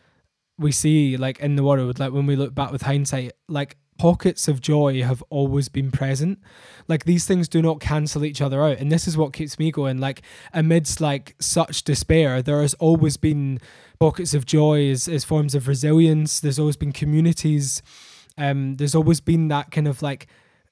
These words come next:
very primitive human instinct of, like, survival through manifesting, I guess, your own,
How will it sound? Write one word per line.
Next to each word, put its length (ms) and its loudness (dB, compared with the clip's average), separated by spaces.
very 280 0
primitive 840 0
human 460 2
instinct 560 -2
of, 160 -6
like, 360 -8
survival 760 0
through 600 0
manifesting, 880 0
I 100 -6
guess, 320 -6
your 180 0
own, 420 -2